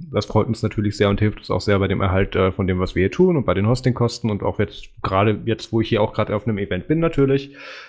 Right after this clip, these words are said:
Ähm, da findet ihr auf, äh, nerds punkt de slash support alle nötigen Informationen, wenn ihr uns auch unterstützen möchtet. Und auf patreon punkt com slash nerdsum könnt ihr das auch gerne monatlich machen. Das, das hilft uns tatsächlich am meisten, weil wir dann mit diesen Zahlen auch ein bisschen besser planen und wirtschaften können.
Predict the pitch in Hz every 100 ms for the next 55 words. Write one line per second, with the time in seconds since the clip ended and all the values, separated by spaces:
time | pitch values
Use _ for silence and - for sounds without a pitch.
0 | - 113 120 123 117 120 - _ _ _
1 | _ _ _ - 107 - 123 117 - 117
2 | - 107 104 110 - 113 110 113 107 104
3 | - 107 104 104 101 98 104 104 101 98
4 | 165 165 131 117 113 143 131 123 - -
5 | 123 120 - 117 - 110 107 101 - 113
6 | - 110 104 107 101 104 - 104 101 98
7 | - 98 92 90 101 101 98 - 92 -
8 | 95 98 131 156 139 131 131 120 123 117
9 | 98 - - - 120 120 - 110 107 101
10 | - 98 104 - 101 101 95 95 98 104
11 | 98 - 98 101 95 98 - 98 - 92
12 | 123 117 110 95 160 156 147 139 - 131
13 | 131 131